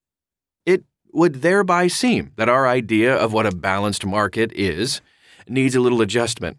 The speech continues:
huh? Part of the problem may be that, historically speaking, the average supply of inventory for new home sales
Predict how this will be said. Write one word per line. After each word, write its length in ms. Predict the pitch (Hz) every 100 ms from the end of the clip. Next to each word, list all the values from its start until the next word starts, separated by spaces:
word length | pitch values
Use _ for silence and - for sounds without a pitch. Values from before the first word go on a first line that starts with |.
| _
huh? 200 | 113 117 135 _ _ _ _ _ _ _
Part 200 | - 269
of 60 | 254
the 60 |
problem 460 | 190 98 92 104 147 - _
may 240 | 107 135 151
be 160 | 143
that, 180 | 131 120
historically 520 | 117 - 175 185 117
speaking, 440 | 98 - 82 127 123
the 160 | 123
average 320 | 123 156 175
supply 400 | - 175 - 107
of 120 | 110 104
inventory 600 | 104 104 101 104 95 110
for 180 | 117
new 280 | 98 107 127
home 280 | 110 117 120
sales 420 | 117 98 87 127